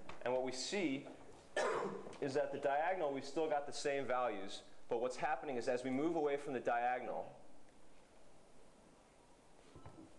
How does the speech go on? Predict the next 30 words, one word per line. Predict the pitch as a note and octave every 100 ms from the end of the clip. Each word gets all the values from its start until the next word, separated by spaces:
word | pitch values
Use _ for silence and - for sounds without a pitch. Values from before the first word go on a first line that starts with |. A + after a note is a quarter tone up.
| - - -
the |
correlation | B2+ D#3 C#3+ D3 D3 C#3
is | -
falling | - C3+ C3 B2
off | B2 A2+ - - -
much | A#2 -
less | A#2 - -
quickly. | D#3+ - D#2 - - - - - -
So | -
what's | C#3 E3+ -
this | D#3+
saying? | - D3+ G#2 E2 - - - - - - - - - -
With | A#2
a |
higher | C3+ E3 E3+ E3+
length | E3+ E3
scale | - B2+ -
value, | G2+ F2+ E2+ G2+ - - - - - - - - - - - - -
between | - - C#3+
seven | C3 - E3 D#3+
and | C#3+
eight | C3 C#3+
A | C3+ C3+
M, | C3+ F2+ F2 - - - - - - - - -
these | C3+ C#3
variables | D3 D3 C3+ A#2+ A#2
are | A2+ -
highly, | C3 C3 B2
highly | A#2+ A#2 A2 -
correlated. | A#2 G2 D#2+ B1+